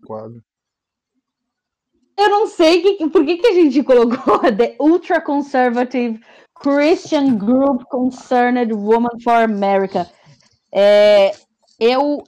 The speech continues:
Speaker 2: acho que esse fi-, eu acho que a crítica delas a esse filme tá em-, super embasada, tá? Porque, é,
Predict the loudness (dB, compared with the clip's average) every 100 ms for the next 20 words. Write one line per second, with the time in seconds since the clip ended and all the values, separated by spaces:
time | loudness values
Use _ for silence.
0 | -2 0 0 -4 -8 -6 -6 -6 -12 -8
1 | -2 0 2 -2 -8 -10 -8 -4 -6 -8
2 | _ _ _ -8 -8 -4 -4 -4 -4 -2
3 | 2 4 4 2 0 -2 -2 -8 -8 -6
4 | -6 -2 -2 0 -2 -6 _ -8 -4 -2
5 | 0 2 2 0 -2 0 2 0 -2 -4
6 | -6 _ _ -8 -2 -2 -4 _ _ _
7 | _ _ -12 -10 -8 -6 -4 -4 -4 -4
8 | -4 -4 -4 -6 -12 _ _ _ _ _
9 | _ _ -8 -6 -4 -6 -6 -6 -8 -10